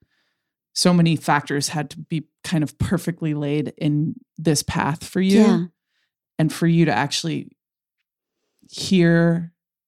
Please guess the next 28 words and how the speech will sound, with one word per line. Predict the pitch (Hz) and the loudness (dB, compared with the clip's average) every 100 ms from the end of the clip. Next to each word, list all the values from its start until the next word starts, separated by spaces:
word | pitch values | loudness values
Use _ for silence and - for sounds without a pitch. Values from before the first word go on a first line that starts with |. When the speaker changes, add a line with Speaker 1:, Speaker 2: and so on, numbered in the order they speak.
| - | -8
Speaker 1:
or, | 165 156 165 165 - _ _ _ | -2 -2 -4 -8 -12 _ _ _
or | 165 151 - - - | -4 -2 -6 -8 -6
acknowledge | 156 160 147 156 170 170 160 - - _ 202 | -4 0 0 2 2 2 0 -6 -8 _ -10
that | 156 170 | -10 -6
these | 170 156 160 | -4 -2 -2
little | 160 147 | -4 -4
whispers | 147 151 - 170 156 - | -4 -4 -4 -6 -6 -6
life | - - | -6 -6
was | 165 | -8
giving | - 151 160 170 | -4 -2 2 4
you | 185 202 190 _ _ _ _ _ _ - | 4 2 0 _ _ _ _ _ _ -2
takes | 175 165 175 | 0 2 2
an | |
extraordinary | 156 - - 180 185 185 170 165 | 0 0 0 2 4 2 2 2
amount | 156 147 | 2 0
of | 143 | -2
courage, | - - 156 151 151 - - _ | -8 -4 -2 -2 -4 -8 -10 _
and | 160 151 147 143 - _ _ _ _ _ | -2 -2 -2 -4 -10 _ _ _ _ _
you | 185 180 | 2 4
are | 175 165 | 4 0
rewiring | 160 180 165 156 170 180 170 160 | 0 0 0 2 4 4 2 0
your | 151 | -4
brain, | 147 151 156 156 151 | -6 -6 -4 -6 -6
and | - 156 | -8 -2
you | 160 | 0
are | 208 - | 0 2
Speaker 2:
Mm-hmm. | 220 208 170 185 180 180 165 - _ _ | 2 2 0 -2 -2 -2 -2 -6 _ _
Speaker 1:
redeveloping | 156 156 165 202 - 147 151 151 | 0 2 2 2 0 -2 -2 -4